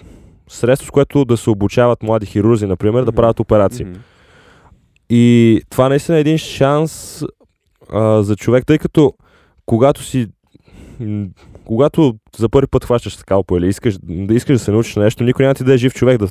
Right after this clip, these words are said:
Speaker 1: тренираш на него, най-малкото.
Speaker 2: Естествено, да.
Speaker 1: А това да работиш върху труп е много по-различно, отколкото върху жив човек, защото е
Speaker 2: Да.
Speaker 1: умрял. И, е, д-, затова V R сета ще помогне, в смисъл,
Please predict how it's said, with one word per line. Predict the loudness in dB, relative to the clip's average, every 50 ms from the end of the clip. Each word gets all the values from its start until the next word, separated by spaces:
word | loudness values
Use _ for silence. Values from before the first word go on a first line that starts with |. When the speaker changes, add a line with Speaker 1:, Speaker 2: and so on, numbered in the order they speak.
| -6 _ _
Speaker 1:
тренираш | -4 -2 0 0 0 -2 -2
на | -2
него, | 0 2 2 2 0 -2 _ _ _ _ _ _ -4
най-малкото. | -2 0 0 0 0 -2 -2 -6
Speaker 2:
Естествено, | -6 -8 -10 _ -10 -10 -10
да. | -8 -4
Speaker 1:
А | -2 0 2 2 2 0 0
това | 0 0 0 2
да | 2 2
работиш | 2 2 2 0 0 2
върху | 0 0 0 -2 -4 -4
труп | 0 0 0 0
е | 0
много | 0 2 2 2 2
по-различно, | 2 2 2 2 2 2 0 -2 -4 -6
отколкото | -4 -2 -2 -2 -2 -2 -4 -4
върху | -4 -4 -4 -4
жив | -4 -4 -4
човек, | -4 -4 -4 -4 -4 _ -12 -20 -20 _ _ _ _ _ _
защото | -10 -6 -4 -4
е | -2
Speaker 2:
Да. | -2
Speaker 1:
умрял. | -2 -2 -4 -6 _ _ -20 -20 _ _ _ -20 -20 -20 -20 -18 -12
И, | -6 -2 2 2 4 4 4 4 6 4 4 4 4
е, | 2 0
д-, | 0 -2 -2 -4
затова | -2 -2 -2 0 0 2 2 0
V | -2 -6 -10 -8 -4 0 0 2
R | 2 0
сета | 0 -2 -2 0 0 2 2 2 2 0 -4 _ _ -20 _ _ _ _ _ _ _ _ -10
ще | -8 -6 -6
помогне, | -4 -2 0 0 2 2 0 0
в | -2 -4 -6 -8 -6
смисъл, | -6 -4 0 0 0 0